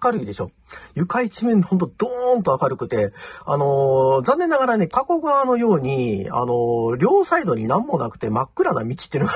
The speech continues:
<laughs> ちょっと残念ながらなくて、えー、両サイドちょっと壁があってね、あの、あ、申し訳ないんですけども、まあ明るいですね。非常に明るくて、あの、かなり使えると思います。でね、えー、一番明るいのだけはな、じゃなくて、あの、ローモードですね。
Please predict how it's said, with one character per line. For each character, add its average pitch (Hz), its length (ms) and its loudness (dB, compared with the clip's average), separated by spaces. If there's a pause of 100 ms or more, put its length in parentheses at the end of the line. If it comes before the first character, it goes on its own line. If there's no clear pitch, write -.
(160)
<laughs> - 180 -20
ち 254 60 -4
ょ - 20 -2
っ - 20 -6
と 180 120 -4
残 185 240 0
念 220 100 -2
な 214 100 -2
が 190 80 2
ら 185 80 0
な 202 160 0
く - 100 -14
て、 107 200 -6 (680)
え 120 520 2
ー、 - 20 -
両 202 180 2
サ 214 120 0
イ - 20 -4
ド 117 60 -8
ち 120 100 -6
ょ - 20 0
っ - 20 -2
と 120 60 -6
壁 208 300 -2
が - 140 0
あ - 20 0
っ - 80 -6
て 95 180 -8
ね、 123 340 0
あ 113 160 -6
の、 104 280 -4
あ、 - 160 -10 (280)
申 147 140 0
し - 60 -4
訳 151 160 -2
な 104 100 -4
い 98 40 -4
ん - 20 -4
で 101 100 -4
す - 80 -10
け 101 80 -4
ど 87 100 -6
も、 98 380 0
ま 190 120 2
あ 214 340 -4
明 220 80 2
る 196 100 2
い 147 80 0
で 120 80 -4
す 127 140 -4
ね。 135 120 2
非 131 200 -6
常 180 240 4
に 196 80 4
明 226 100 0 (120)
る 302 100 -2
く 147 120 -4
て、 95 380 -4
あ 127 140 -2
の、 120 320 -4
か 156 180 -2
な 359 120 2
り 311 120 -4
使 - 260 -6
え 117 60 -2
る 113 60 -4
と - 100 -6
思 104 140 -6
い - 20 -8
ま 98 140 -6
す。 - 160 -12 (120)
で 180 140 2
ね、 202 220 0
え - 100 -2
ー、 156 640 2
一 214 160 -4
番 269 180 4
明 359 60 0
る 311 80 -2
い - 20 -
の 123 120 0
だ 110 120 -4
け 110 100 -2
は 107 80 4
な、 107 140 -2 (140)
じ 120 160 -4
ゃ - 20 -2
な 117 140 -4
く - 80 -20
て、 123 340 0
あ 135 100 -2
の、 127 280 0
ロ 277 220 4
ー 330 40 2
モ 339 120 2
ー - 40 -4
ド 104 80 -2
で 90 120 -4
す 123 120 -8
ね。 170 220 0